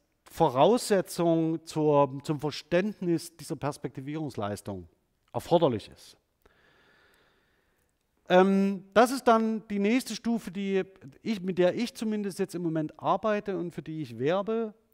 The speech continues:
nämlich zu sagen, es gibt sowas wie eine kognitive Perspektivierung, das heißt, das wäre die Ebene der Konstruktion,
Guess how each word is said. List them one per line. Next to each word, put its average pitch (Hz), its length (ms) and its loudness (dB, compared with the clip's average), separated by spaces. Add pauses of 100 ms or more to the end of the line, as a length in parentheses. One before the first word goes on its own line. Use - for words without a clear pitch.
(100)
nämlich 196 460 0
zu 165 140 -16
sagen, 170 280 -2
es 165 120 -8
gibt - 200 -12
sowas 175 320 -6
wie 160 140 -6
eine 135 380 -4
kognitive 196 720 -8
Perspektivierung, 151 960 -8
das - 140 -14
heißt, 123 260 -4
das 120 80 -20
wäre 117 160 -8
die 117 160 -12
Ebene 127 180 -10
der 117 120 -6
Konstruktion, 175 640 -2